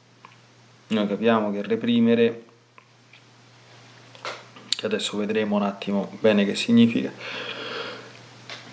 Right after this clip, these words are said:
è una variante del rinnegare se stessi, no? Quindi Gesù sta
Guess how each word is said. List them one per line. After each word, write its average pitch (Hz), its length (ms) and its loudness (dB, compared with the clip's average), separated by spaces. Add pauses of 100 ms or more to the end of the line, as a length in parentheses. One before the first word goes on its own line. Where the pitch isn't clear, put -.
(2250)
è - 20 12
una 139 160 12
variante 139 460 8
del 135 120 8
rinnegare 123 520 8
se 104 80 -2
stessi, - 460 -2
no? 127 160 4 (260)
Quindi 98 180 -8
Gesù 101 260 -4
sta 107 380 0